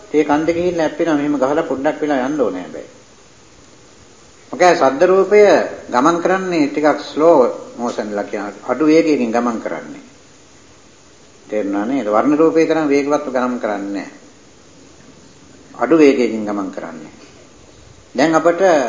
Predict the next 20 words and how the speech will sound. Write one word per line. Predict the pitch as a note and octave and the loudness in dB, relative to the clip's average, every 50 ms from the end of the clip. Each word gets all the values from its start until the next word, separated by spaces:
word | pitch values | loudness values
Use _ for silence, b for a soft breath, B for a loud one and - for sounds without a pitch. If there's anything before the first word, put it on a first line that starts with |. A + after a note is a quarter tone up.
| G#2+ G#2+ - - | -4 -8 -12 -10
හැතැම්ම | - B2+ - E3+ E3+ E3+ F3+ F3 | -8 -6 -2 -2 -2 -2 -2 -2
කෝටි | - D3 D3+ E3+ F3+ F3+ F#3 | 0 4 4 4 4 4 2
ගණනක් | F3+ F3+ F3 F3+ F3 F3 - - | 0 0 0 0 -2 -2 -2 0
ඈත | D#3 D#3+ D#3+ D#3+ - | 0 0 0 0 -2
තියෙන | - D#3+ D#3 D3+ C#3 C3 A2+ - - | -2 0 0 0 0 0 -4 -6 -4
තාරකා | - B2 C#3 D#3 D3+ C3 - G#2+ G2 F2+ - - - - - - B B B B B B B B B - - - - - - | 0 2 4 4 4 2 0 -2 -4 -6 -8 -10 -16 -20 -20 -20 B B B B B B B B B -20 -20 -20 -20 -20 -6
මේ | - D3 D3+ | -2 0 0
ඇහැට | C#3 C#3 D#3 F3 F3 G3+ F#3+ C#3 | 2 2 0 0 0 0 0 0
ග්‍රහණය | C#3+ D3+ F3 F3+ F3+ F#3 | 0 0 0 0 -2 -2
කරන්න | E3+ F3 F3 E3+ E3 | -2 -2 -2 -2 -2
පුළුවන් | D3 D3 C#3+ C3 A#2+ A2 | -2 0 0 0 0 -2
ටක් | A2+ A2 G2+ | -2 -4 -4
ගාලා. | F#2 F2+ D#2+ D#2 D#2 C2+ - - - - - - _ - - - - _ - - _ _ _ _ - - _ - - | -6 -8 -8 -8 -10 -12 -16 -20 -20 -20 -20 -20 _ -20 -20 -20 -20 _ -20 -20 _ _ _ _ -20 -20 _ -10 -8
ඔය | A#2+ A2+ | -8 -4
තාරකා | - A2+ A#2 A#2+ B2 B2 C3+ C3+ C3+ | -2 0 0 0 0 2 2 2 2
වල | C3 B2+ A#2 | 2 2 0
දුර | G#2+ A2+ A#2 C#3 D3 C3+ - - - - - - - - - - - - - | 0 -2 0 0 0 0 0 -6 -12 -18 -20 -20 -20 -20 -20 -20 -20 -20 -14
මෙහි | - G#2+ G2+ B2 A2+ | -10 -6 -4 -4 -2
වා-, | G#2 G#2 G#2+ G#2 A2+ A#2+ A2+ | -2 -2 0 0 0 0 -2
මොකද්ද | A#2 A#2 A2+ G2+ - A#2 G#2+ G2 F#2+ | -4 -8 -10 -6 -6 -6 -6 -6 -10